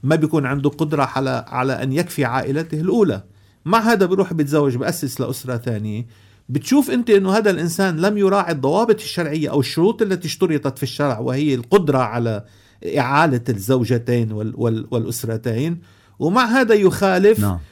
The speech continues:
Speaker 1: لأنه هو بيقول إنه أنا أبيح لي، ما أنت أبيح لك بشروط. إذا اليوم أنت
Speaker 2: مش على ذوقك
Speaker 1: آه،
Speaker 2: تحط
Speaker 1: مش
Speaker 2: شروط
Speaker 1: على مزاجك.
Speaker 2: وتخفيها من عندك.
Speaker 1: ف-، فإذا هذه القوانين تنظر إلى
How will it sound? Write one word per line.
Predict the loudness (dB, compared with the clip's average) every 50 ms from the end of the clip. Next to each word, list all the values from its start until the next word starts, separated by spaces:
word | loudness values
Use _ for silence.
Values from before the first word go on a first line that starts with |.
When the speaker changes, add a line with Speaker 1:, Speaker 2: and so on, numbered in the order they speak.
| _ -10 -2
Speaker 1:
لأنه | 0 2 2 2 2 0 0 0 2
هو | 2 4 4 2 2 0 0
بيقول | 0 0 2 2 2 2 2
إنه | 0 -2 -2 0 0
أنا | 0 0 2 2 4
أبيح | 4 6 6 4 4 2 2
لي، | 2 4 4 4 2
ما | 2 -2 -4
أنت | -4 0 0
أبيح | 2 2 2 0 -2 -4 -4 -6
لك | -8 -6 -6 -6
بشروط. | -4 -4 -4 -4 -4 -4 -2 -2 -2 -4 -6 -8 -14 -20 _ _ _ _ _ _ _ _ -6 -2
إذا | 0 0 2 0
اليوم | 0 0 2 0 0 0 -2
أنت | -4 -4 -4 -4 -4 -2 -2
Speaker 2:
مش | -2 0
على | 0 2 2 4 4 6
ذوقك | 6 6 6 4 4 2 0
Speaker 1:
آه، | 2 2 4 6
Speaker 2:
تحط | 6 4 4
Speaker 1:
مش | 4 4
Speaker 2:
شروط | 4 6 6
Speaker 1:
على | 8 8 6
مزاجك. | 6 4 4 2 2 4 4 4 4
Speaker 2:
وتخفيها | 4 2 4 4 4 6 6 6
من | 6 4 4
عندك. | 4 4 2 2 2 2
Speaker 1:
ف-، | 2 2 4 4 2 0 -2 -6 -6
فإذا | -4 -2 0 0 2 2 2 2
هذه | 2 2 0 0 2 2 2
القوانين | 0 0 0 -2 -2 0 0 0 0 0 0 0 0 -2 -4 -8 -12 -18 -10 -4
تنظر | 0 0 2 2 0 0 0 -2 -2 -2 -4 -4
إلى | -2 0 0 0 0 -2 -4 -6